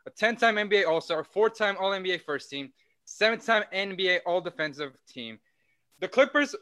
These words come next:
prior to Chris Paul, they only had seven playoff appearances. In the six seasons with Chris Paul, they made the playoffs every single year. So just like Manny wants to use that, that logic of Jason Kidd, yada, yada, yada, whatever,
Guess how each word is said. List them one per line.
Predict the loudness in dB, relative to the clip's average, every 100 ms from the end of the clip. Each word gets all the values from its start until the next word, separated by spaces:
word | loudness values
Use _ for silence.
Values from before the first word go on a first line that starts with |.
| _
prior | 0 4 6 4 2 0
to | -6
Chris | 0 0 0
Paul, | 2 4 4 2
they | -2
only | 0 0
had | 0 -2
seven | -2 0 0 -2
playoff | -2 0 0
appearances. | -4 -8 -8 -8 -20 -20 _ _
In | -6
the | -6
six | -2 -2 -2
seasons | -8 -6 -6
with | -4 -6
Chris | -2 -4
Paul, | 0 0 0
they | -4
made | -4
the | -4
playoffs | 0 2 0 -2
every | -6 -4
single | -8 -8 -6
year. | -6 -8 -12 _ _ _ -10
So |
just | -4 0
like | 0
Manny | 2 0 0
wants | -2 -4
to | -6
use | -4 -4 0
that, | 2 2 0
that | -2 0
logic | 0 0 0
of | -4
Jason | -4 -6 -8
Kidd, | -4 -2 0
yada, | 2 0
yada, | 0 0
yada, | 0 0
whatever, | -2 -2 -2 -6